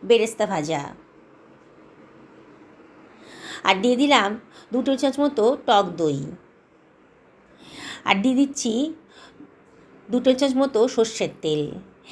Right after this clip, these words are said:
এবার সব কিছু ভালো করে মিশিয়ে নেব। হাত দিয়ে ডলে ডলে খুব ভালো করে এগুলো সব মিশিয়ে নিতে হবে, যাতে মশলার সমস্ত গুণটা মাংসের গায়ের মধ্যে ঢুকে যায়।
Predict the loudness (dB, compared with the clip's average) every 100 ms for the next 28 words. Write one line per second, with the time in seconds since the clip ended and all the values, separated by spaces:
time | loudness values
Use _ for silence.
0 | -12 -4 0 0 0 -2 -4 0 2 4
1 | 4 2 2 0 -2 -4 -4 -4 -4 -8
2 | -12 -20 _ _ _ -20 -12 0 0 2
3 | 0 4 4 4 2 0 -4 -4 0 2
4 | 2 2 2 0 -4 -6 -4 -4 -4 -4
5 | -4 -6 -8 -6 -6 -8 -12 -20 -18 -6
6 | 0 2 0 2 4 4 2 -4 -18 -8
7 | -2 -2 -2 -4 0 2 4 4 0 0
8 | -6 -16 -8 -4 -2 0 0 2 2 2
9 | 2 0 -2 -4 -4 -2 -4 -6